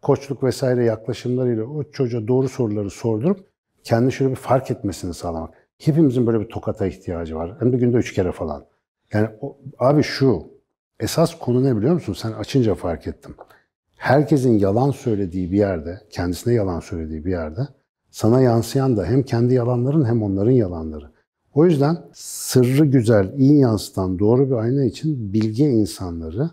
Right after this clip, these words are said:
hayranlık ilişkisiyle falan da değil, uzaktan tanıyarak, sosyal medyadan takip ederek de değil,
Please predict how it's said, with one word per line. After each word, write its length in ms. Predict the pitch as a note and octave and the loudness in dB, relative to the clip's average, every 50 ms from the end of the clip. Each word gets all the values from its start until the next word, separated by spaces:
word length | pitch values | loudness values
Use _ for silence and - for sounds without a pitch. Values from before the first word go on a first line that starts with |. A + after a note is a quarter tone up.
| _ - | _ -14
hayranlık 680 | - - - - A#2+ A#2 A2+ A#2+ A#2+ B2+ C#3 C#3 - | -14 -4 0 2 4 6 6 4 4 2 2 0 0
ilişkisiyle 640 | C3 A#2 A2 - - - A2+ - - B2 A2+ A2 G#2+ | -2 -4 -4 -6 -8 -10 -10 -6 -4 -2 0 0 -2
falan 360 | - - A2+ G#2 G#2 G#2 G#2 | -2 -4 -4 -4 -2 -2 -2
da 140 | F#2+ F2 D2 | -2 -2 -4
değil, 240 | D2+ D2+ D2 C#2+ - _ - | -6 -8 -10 -12 -14 _ -6
uzaktan 500 | G#2+ F#2+ A#2 G#2+ - - - A#2 A2 A2 | -2 0 0 0 0 0 -2 0 0 0
tanıyarak, 440 | - A2+ G#2+ G#2+ G#2 G2 G2+ F#2+ - | 0 -2 -2 -2 0 -2 -2 -4 -4
sosyal 320 | - G#2 - - G#2 G2+ | -8 -10 -8 -6 -6 -4
medyadan 320 | G2+ G2 G2 G2 F#2+ G2 | -4 -4 -2 -2 -4 -4
takip 360 | F2+ - - F#2+ F2 - F#2 F#2 | -4 -2 -2 -2 -2 -4 -6 -6
ederek 320 | F2 F2+ F2+ E2+ - - | -4 -4 -4 -4 -6 -6
de 60 | E2 | -6
değil, 160 | D2+ C#2+ - | -8 -8 -8